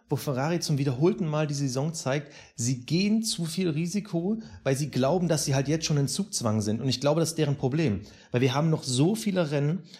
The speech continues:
wo du einfach mit einer stabilen, soliden Leistung wirklich zum Erfolg kommen kannst. Und sie gehen aus meiner Sicht jetzt schon zu viel Risiko. Sie müssen einfach solider arbeiten. Äh, von mir aus können sie auch Mercedes eins zu eins kopieren,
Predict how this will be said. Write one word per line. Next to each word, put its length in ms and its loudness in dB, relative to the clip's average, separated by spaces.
wo 120 -2
du 100 0
einfach 300 0
mit 120 0
einer 120 0
stabilen, 580 2
soliden 420 0
Leistung 720 0
wirklich 240 0
zum 140 -2
Erfolg 420 0
kommen 240 2
kannst. 340 -4
Und 340 -2
sie 220 -4
gehen 400 0
aus 160 2
meiner 240 4
Sicht 260 -2
jetzt 240 2
schon 200 0
zu 120 -4
viel 160 0
Risiko. 340 0
Sie 120 2
müssen 240 0
einfach 220 0
solider 460 0
arbeiten. 600 -2
Äh, 100 -10
von 220 4
mir 180 6
aus 260 -2
können 180 2
sie 140 0
auch 80 -4
Mercedes 460 0
eins 200 -2
zu 120 -4
eins 200 0
kopieren, 560 -2